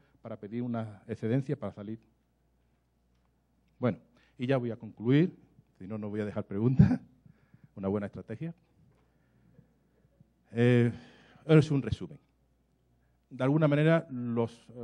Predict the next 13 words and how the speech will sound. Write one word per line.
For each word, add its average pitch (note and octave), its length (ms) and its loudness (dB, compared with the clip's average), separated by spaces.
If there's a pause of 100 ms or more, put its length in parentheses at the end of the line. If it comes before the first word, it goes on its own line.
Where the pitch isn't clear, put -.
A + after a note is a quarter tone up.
(100)
la A2+ 140 -2
globalización A#2 680 -2
de B2+ 60 -6
la A#2 80 -6
educación, B2 520 -12
la A2+ 140 -4
internacionalización G2+ 1200 -6
y, A2 120 -6
por G2 180 -12
supuesto, G2+ 480 -8 (360)
los A2 240 2
nuevos C#3 380 2
marcos, A#2 420 -8